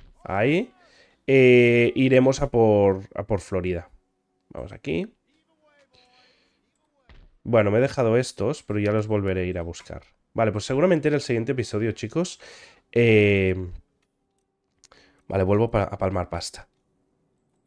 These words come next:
Iremos a por no-, nueve mil ciento cinco. Buah, perfecto.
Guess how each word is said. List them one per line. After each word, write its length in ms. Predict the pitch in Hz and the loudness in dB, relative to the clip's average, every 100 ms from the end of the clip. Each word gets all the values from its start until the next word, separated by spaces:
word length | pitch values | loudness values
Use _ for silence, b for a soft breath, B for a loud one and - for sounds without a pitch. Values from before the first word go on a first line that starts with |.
| - - - - | -20 -20 -20 -4
Iremos 460 | 123 117 113 120 135 | 0 2 2 2 -2
a 120 | 120 | 0
por 600 | 117 110 101 92 85 85 - _ _ | 2 4 4 2 0 -6 -16 _ _
no-, 420 | 117 110 104 104 - | -4 -2 0 -2 -4
nueve 260 | 117 104 104 | -2 0 0
mil 160 | 123 | -2
ciento 400 | - - 110 113 | -6 -6 -4 -6
cinco. 440 | - 87 - - _ - | -8 -10 -12 -18 _ -18
Buah, 180 | - | -18
perfecto. 500 | - - - - _ | -20 -20 -20 -20 _